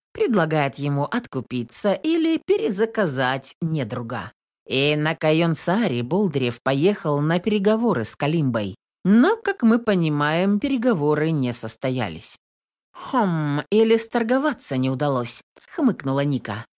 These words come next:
«Или же кто-то опередил киллера. Теперь понятно, почему Болдырев сюда приехал. Тебе ведь Леонидов говорил, что его друг Гоша обожал отдыхать на южных курортах.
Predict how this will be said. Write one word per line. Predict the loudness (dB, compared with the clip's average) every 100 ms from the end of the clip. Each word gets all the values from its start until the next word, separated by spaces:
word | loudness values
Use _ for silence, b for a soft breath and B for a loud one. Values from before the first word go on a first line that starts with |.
| -2
«Или | 2 4 4 2
же | -2
кто-то | -2 0 2 0
опередил | 0 0 0 0 0 0
киллера. | 0 0 0 -2 -4 -8 _ _ -6
Теперь | -2 2 2 0
понятно, | 0 4 4 2 0 -2 -2
почему | -2 -4 0 2 2 0
Болдырев | 0 0 0 -2 -4
сюда | -2 -2 -2
приехал. | -4 -4 -2 -4 -4 -6 -8 _ _ _ -2
Тебе | 2 4
ведь | 4 2
Леонидов | 2 4 4 4 2
говорил, | 2 2 2 0
что | -2 0
его | 0 2
друг | 0 0 0 -2
Гоша | -6 0 0 0 -4
обожал | -2 0 0 2 2
отдыхать | 0 -4 -2 -4 -2
на | 0
южных | 2 0 -2 -6 -2
курортах. | 2 2 2 -2 -6 -6